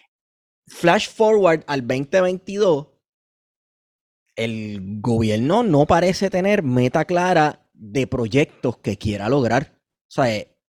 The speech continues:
no, los puertorriqueños no vemos un futuro por delante porque quienes nos dirigen están ciegos o, o, o no parecen tener, no nos presentan ninguna visión de fu-, lo único que dicen son quimeras, loco.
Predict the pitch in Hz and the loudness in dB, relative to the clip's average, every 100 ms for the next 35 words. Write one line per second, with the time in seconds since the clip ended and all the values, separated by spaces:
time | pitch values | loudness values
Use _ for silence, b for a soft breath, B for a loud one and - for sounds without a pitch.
0 | _ _ _ _ _ 135 151 156 151 147 | _ _ _ _ _ -2 2 2 2 0
1 | 165 160 175 156 143 185 214 226 - - | -2 -2 -2 -2 -2 -2 -2 -4 -6 -14
2 | - 165 151 151 147 170 190 196 135 107 | -10 -6 -4 -2 -2 0 0 -2 -2 2
3 | 170 190 170 180 - 170 190 196 175 175 | 4 4 -2 -4 -4 -2 0 0 0 0
4 | 165 175 202 156 135 143 123 139 127 - | 2 2 0 -2 -2 -2 -2 -2 -2 -4
5 | _ _ - 147 131 123 120 110 110 143 | _ _ -4 -4 -2 0 0 0 0 4
6 | 226 135 120 - _ _ _ _ _ _ | 4 2 0 -10 _ _ _ _ _ _
7 | _ _ _ _ _ _ 117 - 113 139 | _ _ _ _ _ _ -12 -6 -6 -4
8 | - 113 208 262 139 - _ _ - 120 | -2 0 2 2 0 -2 _ _ -2 0
9 | 113 92 101 - 101 98 104 180 165 175 | 0 -2 -6 -4 -4 -2 -2 2 4 4
10 | 190 175 165 156 170 147 180 - 165 170 | 2 0 2 2 2 2 2 0 0 0
11 | 165 185 165 139 156 175 160 170 175 165 | 0 0 0 -2 -2 -2 -2 -2 -2 0
12 | 131 135 185 220 190 170 - 202 170 165 | 0 0 0 -2 -2 -2 -2 -4 -6 -4
13 | 247 143 180 214 139 143 247 123 | -4 0 2 2 2 0 0 -2